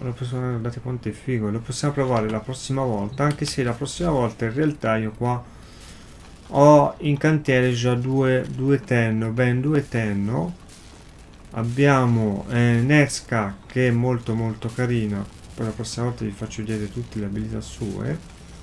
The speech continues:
E abbiamo, quanto manca Nesca? Diciassette ore, quindi domani è già pronta.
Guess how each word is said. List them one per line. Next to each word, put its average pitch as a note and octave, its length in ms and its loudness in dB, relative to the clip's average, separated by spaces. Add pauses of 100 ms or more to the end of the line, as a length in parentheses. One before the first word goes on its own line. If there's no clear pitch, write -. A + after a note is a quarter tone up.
(760)
E D#3+ 220 4
abbiamo, C3 1000 4
quanto C#3 280 0
manca C#3+ 460 0
Nesca? C3+ 680 -2 (1800)
Diciassette C#3+ 720 2
ore, A2+ 260 2
quindi A2+ 400 0
domani A#2+ 460 0
è A#2 80 -6
già G#2+ 180 -2
pronta. A#2 880 -4